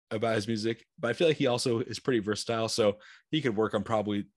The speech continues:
multiple sounds, but we'll have to see. A-,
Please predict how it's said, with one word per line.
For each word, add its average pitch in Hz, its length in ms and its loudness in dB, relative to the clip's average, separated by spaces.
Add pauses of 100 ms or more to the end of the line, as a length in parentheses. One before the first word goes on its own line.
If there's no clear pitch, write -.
(160)
multiple 107 560 -2
sounds, 107 420 0
but 110 380 0 (920)
we'll 131 120 -6
have - 60 -8
to - 60 -6
see. 78 260 -4 (420)
A-, 71 100 -10